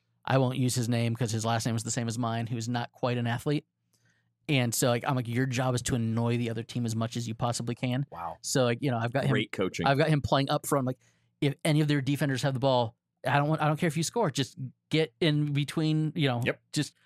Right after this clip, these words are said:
Speaker 1: just run up to them.
Speaker 2: Wreak
Speaker 1: Be,
Speaker 2: havoc.
Speaker 1: be a gnat. Be
Speaker 2: Be
Speaker 1: a
Speaker 2: a
Speaker 1: pest."
Speaker 2: nuisance.
Speaker 1: And, uh,
Speaker 2: Latch on to
Speaker 1: it's
Speaker 2: them.
Speaker 1: exciting, Tim.
Speaker 2: <sighs>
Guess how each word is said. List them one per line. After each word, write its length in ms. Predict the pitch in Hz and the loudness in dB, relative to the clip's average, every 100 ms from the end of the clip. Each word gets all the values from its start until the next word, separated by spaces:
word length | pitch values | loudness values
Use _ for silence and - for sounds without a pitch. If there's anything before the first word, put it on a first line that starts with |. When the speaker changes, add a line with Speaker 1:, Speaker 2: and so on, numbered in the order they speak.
| _ - | _ -4
Speaker 1:
just 180 | 147 127 | -2 0
run 300 | 135 135 156 | 2 4 2
up 160 | 156 151 | 0 -2
to 140 | - 160 | 0 4
them. 280 | 143 139 131 | 4 4 2
Speaker 2:
Wreak 420 | 110 127 151 143 | 2 0 0 0
Speaker 1:
Be, 180 | 165 175 | 2 4
Speaker 2:
havoc. 420 | 127 185 101 - 143 | 4 2 -2 -2 0
Speaker 1:
be 200 | 156 165 | 2 2
a 80 | |
gnat. 540 | 143 139 143 123 113 - 165 | 2 0 0 -2 -6 -8 -2
Be 120 | 147 | 2
Speaker 2:
Be 60 | |
Speaker 1:
a 60 | 143 | 2
Speaker 2:
a 60 | 92 | 0
Speaker 1:
pest." 580 | 95 185 117 127 - | 0 2 2 0 -2
Speaker 2:
nuisance. 680 | 156 151 - - - - - - | -2 -6 -4 -4 -2 -4 -6 -2
Speaker 1:
And, 260 | 147 139 135 | 0 2 2
uh, 300 | 131 131 123 | 2 2 0
Speaker 2:
Latch 320 | 90 113 - - | -2 -4 -4 -4
on 240 | 120 123 | -2 -2
to 80 | 113 90 | -2 -2
Speaker 1:
it's 140 | 87 | 0
Speaker 2:
them. 80 | 113 | 0
Speaker 1:
exciting, 380 | 127 127 110 110 | 0 0 0 -2
Tim. 240 | 117 113 - _ _ | -2 -4 -6 _ _
Speaker 2:
<sighs> 60 | - | -14